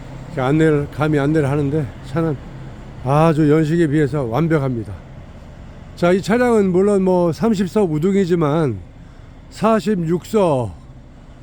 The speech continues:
사십육 석으로도, 어, 저희가, 어, 구조 변경 해 드릴 수가 있습니다. 사십육 석이 꼭 필요하시면은 저희한테 오셔서 말씀하시면은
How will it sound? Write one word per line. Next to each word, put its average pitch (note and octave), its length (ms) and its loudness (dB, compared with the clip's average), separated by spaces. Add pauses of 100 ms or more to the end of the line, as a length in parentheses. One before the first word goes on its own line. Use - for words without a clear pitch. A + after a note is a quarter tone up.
(120)
사십육 F3+ 580 -2
석으로도, G3 800 0
어, D#3 180 -2
저희가, D#3+ 540 0 (120)
어, C#3 260 -4
구조 F3 220 2
변경 F3 420 0 (520)
해 F#3 120 4
드릴 E3+ 280 0
수가 D#3+ 200 -4
있습니다. A#2+ 480 -4 (600)
사십육 E3 500 -2
석이 E3+ 220 0
꼭 E3 200 -2
필요하시면은 D#3+ 840 0 (540)
저희한테 D3+ 680 2 (320)
오셔서 D3 320 -2
말씀하시면은 D3 920 0